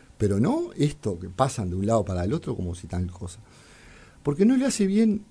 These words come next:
al, ni al Frente ni al P C N T. Porque yo les pregunto, entonces, el paro general que nos hicieron previo al balotaje,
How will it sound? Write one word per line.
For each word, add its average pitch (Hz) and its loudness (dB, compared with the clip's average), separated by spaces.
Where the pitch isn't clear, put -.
al, 131 4
ni 131 4
al 139 4
Frente 254 2
ni 151 2
al 175 4
P 202 -4
C 214 -2
N 214 4
T. 233 -2
Porque 165 4
yo 254 2
les 254 4
pregunto, 104 2
entonces, 131 4
el 170 6
paro 285 4
general 104 2
que 113 -2
nos 117 0
hicieron 233 -2
previo 226 8
al 147 8
balotaje, 107 2